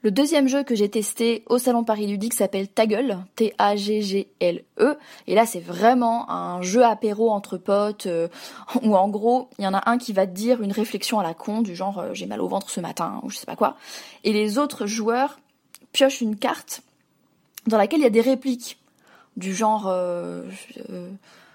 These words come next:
Oui, euh, c'est pas, c'est parce que t'es con », ou qu'est-ce qu'il peut y avoir comme remarque,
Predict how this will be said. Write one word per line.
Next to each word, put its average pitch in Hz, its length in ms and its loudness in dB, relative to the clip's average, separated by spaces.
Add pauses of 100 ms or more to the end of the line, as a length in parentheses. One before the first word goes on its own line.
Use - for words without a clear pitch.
(140)
Oui, 233 260 4
euh, 185 80 0
c'est 190 140 -6
pas, 190 80 -6
c'est - 240 -8
parce 190 140 -4
que 202 80 -4
t'es 196 120 -4
con », 233 520 0
ou 175 260 -8 (540)
qu'est-ce - 140 -20
qu'il - 60 -20
peut 202 100 -6
y 185 60 -2
avoir 196 200 -6
comme 185 160 -10
remarque, 190 500 -8